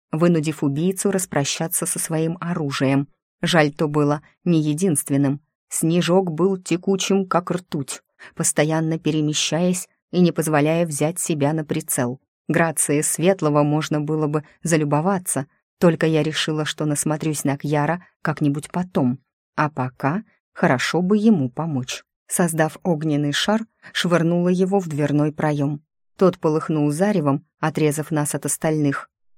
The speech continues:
Если кто-то до этого и планировал атаковать из-за угла — то теперь это не представлялось возможным. А потом я рванула к камину,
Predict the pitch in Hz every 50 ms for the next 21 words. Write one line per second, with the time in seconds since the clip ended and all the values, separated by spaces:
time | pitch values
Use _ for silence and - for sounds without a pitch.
0 | - - 190 185 196 185 - 180 175 175 - - 196 175 147 - 143 143 156 156
1 | 160 156 143 165 151 156 151 - 175 180 - 175 175 185 180 165 151 147 139 143
2 | 143 147 143 - 143 - 160 156 156 151 147 - - - 165 147 143 143 151 143
3 | 143 139 139 143 151 175 208 226 - _ _ _ _ _ _ - 190 185 - 202
4 | 185 - 247 269 285 277 - - 185 202 208 - 233 226 220 208 - 185 185 185
5 | - - 156 147 143 143 147 147 151 139 - 143 135 143 139 - 143 143 143 135
6 | - 147 139 143 143 - _ _ _ _ _ _ - 165 160 - - 135 131 -
7 | _ - 196 214 226 226 - _ _ _ - 160 151 170 156 147 135 147 151 165
8 | 160 147 147 143 - _ _ - 151 147 156 180 214 233 233 226 233 233 226